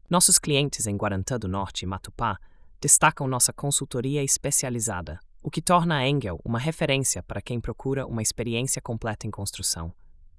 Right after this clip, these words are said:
Transforme cada etapa da sua obra com a garantia de durabilidade e suporte técnico especializado. Conquiste resultados precisos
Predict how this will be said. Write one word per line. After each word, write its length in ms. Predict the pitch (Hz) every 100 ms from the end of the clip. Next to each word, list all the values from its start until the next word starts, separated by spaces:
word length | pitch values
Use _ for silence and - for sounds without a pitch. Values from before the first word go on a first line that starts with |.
| - -
Transforme 540 | 170 160 - 165 160
cada 320 | - 185 190 175
etapa 400 | - 135 - 98
da 80 |
sua 260 | 98 - 101
obra 380 | 101 101 - 87 - -
com 140 | 131
a 40 | 127
garantia 460 | 139 131 - 160
de 120 | 131
durabilidade 880 | 113 156 170 151 127 123 131 123 123 - -
e 60 | 147
suporte 480 | - 143 139 - -
técnico 540 | - 131 - 101 -
especializado. 800 | - - 107 104 95 95 80 82 - - - - - -
Conquiste 460 | 147 - 190 -
resultados 520 | 156 139 127 123 110
precisos 720 | - 110 - 147 123 95 -